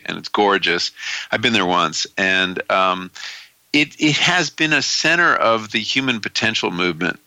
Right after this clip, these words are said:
Um, you know, if the, if the New Age, uh, and human potential movement had a capital,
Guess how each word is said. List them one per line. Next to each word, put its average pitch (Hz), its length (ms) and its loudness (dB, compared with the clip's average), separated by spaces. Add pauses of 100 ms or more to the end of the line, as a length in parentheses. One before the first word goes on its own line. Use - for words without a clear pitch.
Um, 90 600 2 (100)
you 95 100 -2
know, 92 200 2
if - 180 -2
the, - 160 2
if - 160 -4
the 104 100 4
New 131 300 6
Age, 110 580 2 (140)
uh, 87 300 0
and 87 160 -4
human 104 300 0
potential 98 420 0
movement 85 360 0
had 87 120 2
a 82 60 0
capital, 85 560 -2